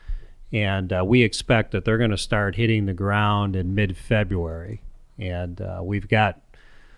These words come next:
over fifteen hundred trucks on order right now. We've got, uh, a little over eleven hundred Freightliners and, and four hundred, uh, Navistars that are on order currently.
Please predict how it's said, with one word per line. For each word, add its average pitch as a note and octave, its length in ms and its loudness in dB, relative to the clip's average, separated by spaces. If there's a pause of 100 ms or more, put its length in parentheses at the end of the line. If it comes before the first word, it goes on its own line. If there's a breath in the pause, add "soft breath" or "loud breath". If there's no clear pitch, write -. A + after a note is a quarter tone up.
(100)
over C#3 280 10
fifteen C3+ 540 6
hundred A#2 280 6
trucks B2 380 4
on G#2+ 180 4
order A#2 320 4
right A#2 260 4
now. A2+ 340 2
We've F#2+ 260 -2
got, F#2+ 400 -2
uh, F#2 400 -2
a A2 40 -6
little G#2+ 260 2
over G#2 260 2
eleven G#2 340 4
hundred G#2 380 2
Freightliners G#2 920 0
and, F2 280 -4 (100)
and E2+ 180 -6
four G#2+ 300 2
hundred, G2 480 0
uh, F2+ 120 -2
Navistars G2+ 840 0
that F#2 120 -2
are F#2 120 -2
on F#2+ 140 0
order G#2 320 2
currently. G2+ 640 -2